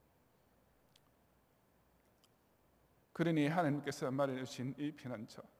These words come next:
우리가 실수했을 때, 우리가 시험에 빠졌을 때, 우리가 큰 환난을 당했을 때도 그 때문에 완전히 쓰러지지 않도록 우리를 향해 활짝 열어주시는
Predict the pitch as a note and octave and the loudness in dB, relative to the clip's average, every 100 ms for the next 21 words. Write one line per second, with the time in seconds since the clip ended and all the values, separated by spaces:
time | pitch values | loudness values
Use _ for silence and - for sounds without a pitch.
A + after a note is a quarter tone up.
0 | _ _ _ _ _ _ _ _ _ _ | _ _ _ _ _ _ _ _ _ _
1 | _ - - _ _ _ _ _ _ _ | _ -20 -20 _ _ _ _ _ _ _
2 | _ _ _ _ _ _ _ - _ C3+ | _ _ _ _ _ _ _ -20 _ -8
3 | C#3+ C#3+ F#3 E3 - D#3 C#3+ A#2+ - - | -4 -2 -2 -4 -2 -4 -4 -10 -16 -20
4 | _ _ _ _ _ _ _ _ _ _ | _ _ _ _ _ _ _ _ _ _
5 | - C#3+ D#3 D3+ C3 B2 - D3 D#3+ E3+ | -14 -6 -2 -2 -4 -8 -2 0 0 0
6 | C#3 C#3 C3 - - E3+ - _ _ _ | 0 -2 -6 -12 -14 -18 -20 _ _ _
7 | _ - C#3 D3 B2+ F#3+ E3+ E3 D3 D#3+ | _ -6 0 2 4 2 2 4 6 8
8 | E3 D#3+ C3+ D#3+ C#3 C3+ B2 B2 A#2 C#3 | 6 4 4 2 0 0 0 -2 -2 -2
9 | C3 F3+ D#3 D3+ B2 C3 D#3+ E3+ - F3+ | 0 4 4 6 6 4 0 -4 0 0
10 | F3 D#3+ C#3 B2 D#3+ C#3+ A2+ - - - | 0 0 0 0 0 0 -2 -8 -20 -20
11 | - - _ - C#3 C#3 D#3 C3 B2+ D#3+ | -20 -20 _ -4 0 0 2 2 0 2
12 | C3+ C3 D3 D3+ D3 C#3 C3+ B2 A#2+ | 0 2 2 2 2 0 0 0 -2